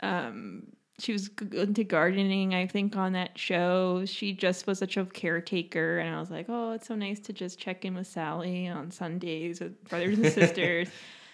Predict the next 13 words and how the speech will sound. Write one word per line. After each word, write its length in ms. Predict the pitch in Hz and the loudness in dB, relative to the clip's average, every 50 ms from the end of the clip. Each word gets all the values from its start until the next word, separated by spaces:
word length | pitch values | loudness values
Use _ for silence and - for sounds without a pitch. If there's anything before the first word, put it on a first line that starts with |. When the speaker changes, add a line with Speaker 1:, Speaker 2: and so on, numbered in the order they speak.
| - - _ - | -20 -20 _ -6
Speaker 1:
Um, 380 | 147 147 156 156 160 175 175 - | -4 -4 -2 -2 -2 -4 -2 2
and 80 | 208 233 | 4 4
then 240 | 262 285 285 - 254 | 4 4 4 2 2
Missus 240 | 269 262 277 247 | 2 2 0 0
Doubtfire, 760 | - - 160 165 170 - - - 196 185 185 185 190 190 190 190 | 4 6 6 6 6 4 0 -2 2 2 4 4 2 2 0 0
I 40 | |
loved 280 | 190 185 170 165 180 - | 0 0 -2 0 4 6
her 60 | 151 | 8
Speaker 2:
Oh, 140 | 147 143 131 | 8 10 8
Speaker 1:
in 80 | 117 - | 8 8
Speaker 2:
yeah. 180 | 107 98 90 90 | 6 6 6 6
Speaker 1:
that. 40 | 87 | 6
Speaker 2:
That's, 220 | 113 117 - - | 4 4 4 2